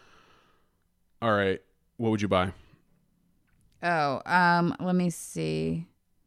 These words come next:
Speaker 2: Oh, I mean, I was like, honestly, I was like kind of grasping at straws here, but, um, Monday there was an article I didn't read about a foam roller, and I really wanna get one. I tried it once and it hurt really bad.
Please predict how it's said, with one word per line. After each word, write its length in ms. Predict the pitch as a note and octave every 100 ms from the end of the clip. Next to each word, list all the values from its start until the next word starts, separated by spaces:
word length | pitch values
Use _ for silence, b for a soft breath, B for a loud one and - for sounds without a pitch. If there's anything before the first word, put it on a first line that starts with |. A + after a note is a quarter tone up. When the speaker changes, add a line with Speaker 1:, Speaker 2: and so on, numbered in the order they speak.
| _ _ _ _ _ _ _ G3
Speaker 2:
Oh, 380 | G3+ F3+ E3 -
I 100 | G#3+
mean, 280 | A#3 A3+ G#3+ -
I 100 | G#3+
was 160 | A3+
like, 140 | A3+ G3+
honestly, 400 | F3+ F3+ F3+ F3+
I 60 | E3
was 100 | D3+
like 220 | D3 E3
kind 220 | - D3+
of 40 | D3+
grasping 340 | - - D#3+
at 80 | D#3+
straws 280 | - D#3 D#3
here, 180 | F3 E3
but, 300 | D#3+ - -
um, 300 | E3+ E3 D3+
Monday 400 | - F3 F3 F#3+
there 140 | G3 F3
was 100 | E3+
an 80 | D#3+
article 240 | D3+ E3
I 60 | D#3+
didn't 260 | D#3+ D#3
read 180 | C#3 D#3+
about 180 | D#3 C#3+
a 40 |
foam 340 | - D#3 D#3+ E3
roller, 380 | E3+ F3+ F#3+ -
and 140 | F#3
I 100 | F3+
really 380 | F3+ E3+ E3 D#3+
wanna 240 | D#3 B2+
get 180 | B2+ G#2
one. 360 | A2 A#2+ A2+ F#3 B B B
I 100 | G#3
tried 340 | G#3 A3 A3 E4
it 100 | F4+
once 240 | F#4+ F#4
and 140 | G#3
it 100 | F#3+
hurt 580 | - - - C4 F#4 -
really 260 | E3+ D#3+ C3
bad. 580 | D#2 C2+ A#1+ C#2 G#3+